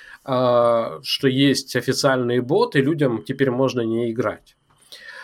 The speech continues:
А, и опять же ставится в пример в к-, в этом контексте, ну, с-, с-, э, я п-, как можно меньше эмоций, да, п-, э, не, я не хочу, чтобы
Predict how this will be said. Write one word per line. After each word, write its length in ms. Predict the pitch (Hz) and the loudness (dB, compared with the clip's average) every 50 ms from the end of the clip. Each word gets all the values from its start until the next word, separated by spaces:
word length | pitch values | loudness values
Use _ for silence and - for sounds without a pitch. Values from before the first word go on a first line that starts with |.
| - - - - - | -18 -18 -20 -16 -6
А, 320 | - 117 117 117 113 117 | -4 -2 0 0 0 -2
и 200 | 120 156 147 135 | 0 0 2 4
опять 320 | 135 127 123 165 170 165 139 | 4 4 4 4 2 2 2
же 100 | 127 127 | 0 -2
ставится 500 | - - 147 135 120 113 - - - 117 | 2 2 2 2 2 0 -2 -2 -4 -4
в 80 | - | -4
пример 540 | - - 135 131 131 135 127 117 107 - - - | 0 2 4 6 6 6 6 4 2 0 -6 -12
в 140 | - - - | -18 -20 -4
к-, 120 | - 139 127 | -2 0 2
в 40 | |
этом 280 | 127 123 - 113 113 113 | 2 0 0 -2 -4 -2
контексте, 880 | 117 123 120 123 117 - 131 120 110 - - - - - 110 101 98 - | -2 -2 -2 -2 -2 -2 -2 -2 0 -2 -4 -6 -6 -6 -8 -8 -6 -2
ну, 160 | 160 196 202 208 | -2 -2 -2 -2
с-, 140 | - - 247 | -4 -8 -8
с-, 160 | 175 147 147 | -10 -12 -12
э, 680 | 175 175 170 156 143 143 139 139 135 135 127 123 120 117 110 _ _ - - 143 | -8 -6 -2 0 2 2 2 0 0 -2 -4 -6 -8 -12 -16 _ _ -20 -8 -4
я 160 | 135 120 107 - _ _ _ _ | -4 -4 -4 -4 _ _ _ _
п-, 100 | - 147 | -12 -12
как 220 | 143 - 139 - | -12 -14 -4 -2
можно 260 | 165 160 151 131 127 139 | 2 2 2 4 4 4
меньше 340 | 147 147 131 - - 131 | 4 4 4 2 2 2
эмоций, 400 | 131 135 131 113 - - - 104 | 2 2 2 0 -4 -6 -10 -6
да, 240 | 98 117 117 110 104 | -2 0 0 0 -2
п-, 160 | 101 - - | -6 -10 -10
э, 680 | 139 139 135 135 139 147 151 147 139 139 151 151 151 151 | -10 -10 -10 -12 -14 -14 -12 -12 -10 -10 -10 -12 -10 -8
не, 220 | 147 151 151 147 - - - - - | -8 -8 -8 -10 -12 -18 -18 -18 -18
я 240 | 156 156 156 165 165 | -18 -6 -2 0 0
не 100 | 170 160 | 0 0
хочу, 160 | 160 160 - | -2 -4 -4
чтобы 500 | - - 139 127 139 143 139 135 131 | -2 -2 -2 0 2 2 2 2 2